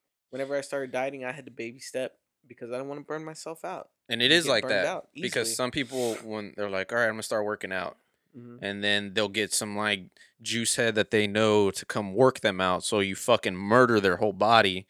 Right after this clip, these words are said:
Speaker 1: Yeah.
Speaker 2: And then the whole next day they don't wanna move, so they're like, "I'm, nuh-uh, I'm good. I
Speaker 1: Not
Speaker 2: don't wanna
Speaker 1: doing
Speaker 2: go
Speaker 1: that again.
Speaker 2: back." Yeah.
Speaker 1: Yeah.
Speaker 2: So I'm like, "Just start slow." And that's what I tell some people that they, they keep saying they wanna work out and they won't fucking do it. I'm like, "Just start slow.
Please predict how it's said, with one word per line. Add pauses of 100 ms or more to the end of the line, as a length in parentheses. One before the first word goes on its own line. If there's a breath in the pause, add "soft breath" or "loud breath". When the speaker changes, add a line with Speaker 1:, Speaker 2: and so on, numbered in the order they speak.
(180)
Speaker 1:
Yeah.
Speaker 2:
And
then
the
whole
next
day
they
don't
wanna
move,
so
they're
like,
"I'm, (180)
nuh-uh, (140)
I'm
good.
I
Speaker 1:
Not
Speaker 2:
don't
wanna
Speaker 1:
doing
Speaker 2:
go
Speaker 1:
that
again.
Speaker 2:
back."
Yeah.
Speaker 1:
Yeah. (160)
Speaker 2:
So
I'm
like,
"Just
start
slow." (460)
And
that's
what
I
tell
some
people
that
they,
they
keep
saying
they
wanna
work
out
and
they
won't
fucking
do
it.
I'm
like,
"Just
start
slow.